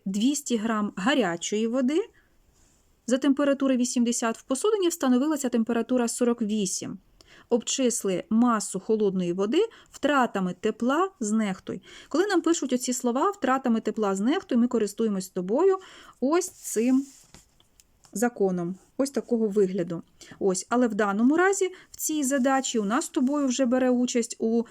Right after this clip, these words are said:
тепловому обміні не два тіла, а три.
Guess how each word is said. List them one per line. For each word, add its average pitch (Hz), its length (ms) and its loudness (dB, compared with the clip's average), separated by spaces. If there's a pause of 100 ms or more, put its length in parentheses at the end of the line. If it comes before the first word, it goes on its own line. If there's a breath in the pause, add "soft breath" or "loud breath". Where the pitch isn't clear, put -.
(120)
тепловому 220 580 0
обміні 196 580 0
не 247 200 2
два 226 320 0
тіла, 175 540 -6
а 254 100 0
три. 226 440 0